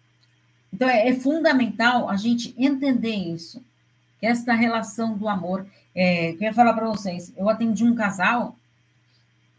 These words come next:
que ele chegou lá e estava indignado que a mulher dele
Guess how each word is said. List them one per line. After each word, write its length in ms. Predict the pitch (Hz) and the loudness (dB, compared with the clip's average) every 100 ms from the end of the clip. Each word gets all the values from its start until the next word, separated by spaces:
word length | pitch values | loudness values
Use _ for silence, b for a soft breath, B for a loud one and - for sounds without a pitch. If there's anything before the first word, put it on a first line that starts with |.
| _ _ _ | _ _ _
que 600 | 202 196 190 185 180 180 | 2 4 4 2 0 0
ele 140 | 208 | 0
chegou 600 | 233 262 233 202 233 226 214 | 0 0 0 0 -2 -2 0
lá 420 | 208 220 240 254 | 0 2 0 -2
e 380 | 254 247 240 233 | -4 -2 0 0
estava 340 | - 233 226 | 0 -2 0
indignado 960 | 247 208 240 262 196 202 214 254 254 262 | 0 0 2 2 2 0 -2 -4 -6 -8
que 440 | 247 240 226 208 | -6 -4 -4 -4
a 100 | 208 | -4
mulher 420 | 220 226 226 220 | -2 -2 0 0
dele 720 | 190 208 208 226 247 285 330 | -2 -6 -4 -2 0 -2 -4